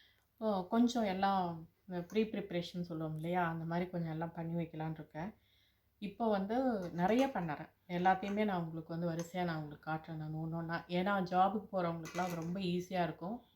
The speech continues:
மொ-, முதல்ல வே-, டைம் கிடைக்கும் போது இதெல்லாம் ஒரு நாள் பண்ணி வச்சுக்கிட்டீங்கன்னு வச்சுக்கோங்களேன், அந்த வீக் ஃபுல்லாக்குமோ, இல்ல ப-, எப்பவுமே வந்து உங்களுக்கு கொஞ்சம் ஈஸியா இருக்கும். ஒரு, ஒரு மாசத்துக்கு அந்த மாதிரிக்கும்.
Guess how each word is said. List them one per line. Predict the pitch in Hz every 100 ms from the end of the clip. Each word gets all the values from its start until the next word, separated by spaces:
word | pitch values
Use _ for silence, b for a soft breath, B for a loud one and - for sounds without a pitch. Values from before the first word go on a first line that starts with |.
| 185
மொ-, | 180 180 175 175 170 170 - b b b b b b b -
முதல்ல | 214 233 233
வே-, | 214 202
டைம் | 214 214 214
கிடைக்கும் | 208 185 185
போது | 180 208
இதெல்லாம் | 220 185 196 202
ஒரு | 185
நாள் | 185 208
பண்ணி | 202 196 214
வச்சுக்கிட்டீங்கன்னு | 190 - 165 180 175 190
வச்சுக்கோங்களேன், | 180 - 170 165 175
அந்த | 180 170
வீக் | 180 180 -
ஃபுல்லாக்குமோ, | 175 175 175 170 165 175
இல்ல | 170 175 175 170 - -
ப-, | 170 170 165
எப்பவுமே | 180 170 - 185 180 202 196
வந்து | 175 175 208
உங்களுக்கு | 175 160
கொஞ்சம் | - 160 156 151 151 156 _ -
ஈஸியா | 185 185 196 180
இருக்கும். | 156 -
ஒரு, | 180 180
ஒரு | 175 170
மாசத்துக்கு | 165 170 - 185
அந்த | 175 156 156
மாதிரிக்கும். | 156 - -